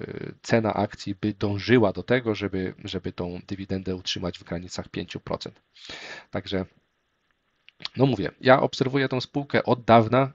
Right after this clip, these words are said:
i czekam, e, aż, e, cena, powiedzmy, będzie, e, no, po prostu niższa. I mogę się na tym przejechać, tak jak się przejechałem, e, na, na Dino. Nie zainwestowałem, mimo że wiedziałem,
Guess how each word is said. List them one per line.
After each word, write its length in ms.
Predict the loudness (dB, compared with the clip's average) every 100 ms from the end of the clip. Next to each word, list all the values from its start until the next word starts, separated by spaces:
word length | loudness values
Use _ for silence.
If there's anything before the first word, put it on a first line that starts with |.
| -8
i 160 | -8
czekam, 500 | -2 -2 0 -4 -6 -10 -6
e, 360 | -4 -4 -4
aż, 400 | -2 -2 -2 -6
e, 240 | -8 -8 -8
cena, 340 | -6 -4 -4 -6
powiedzmy, 460 | -8 -10 -8 -8
będzie, 420 | -6 -6 -6 -8 -8 -14 -18 -18 -20 -12
e, 520 | -10 -8 -8 -10 -10
no, 160 | -4 -4 _ _
po 120 | -8
prostu 320 | -6 -6 -8
niższa. 360 | -8 -4 -4 -4 _ -20 -20 -18 -4
I 240 | -2 0
mogę 260 | 0 0 0
się 120 | -2
na 80 | -2
tym 140 | -4
przejechać, 580 | -4 0 2 2 0 0
tak 180 | -2 -2
jak 120 | -4
się 160 | -4 -6
przejechałem, 580 | -6 -6 -4 -6 -6 -10
e, 480 | -8 -8 -8 -10 -14 _ _ _
na, 360 | -10 -6 -6 -6
na 160 | -6
Dino. 380 | -6 -2 2 0 -2 _
Nie 300 | -4 2 2
zainwestowałem, 840 | 4 0 0 -2 2 4 6 4 0 -16 -20 -4 2
mimo 240 | 4 6
że 140 | 4
wiedziałem, 500 | 4 4 6 6 2